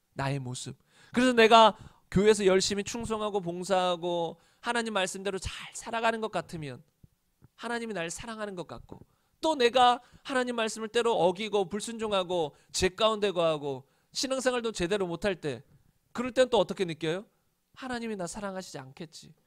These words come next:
내가 이렇게 하나님 떠났는데, 내가 이렇게 죄 가운데 거하는데, 이렇게 내가 하나님 말씀 어겼는데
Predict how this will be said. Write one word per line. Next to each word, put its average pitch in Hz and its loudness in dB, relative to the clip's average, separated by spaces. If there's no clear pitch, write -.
내가 220 2
이렇게 208 -2
하나님 185 -4
떠났는데, 180 -8
내가 254 4
이렇게 240 4
죄 180 0
가운데 208 0
거하는데, 160 -4
이렇게 277 2
내가 247 6
하나님 240 2
말씀 196 -4
어겼는데 170 -6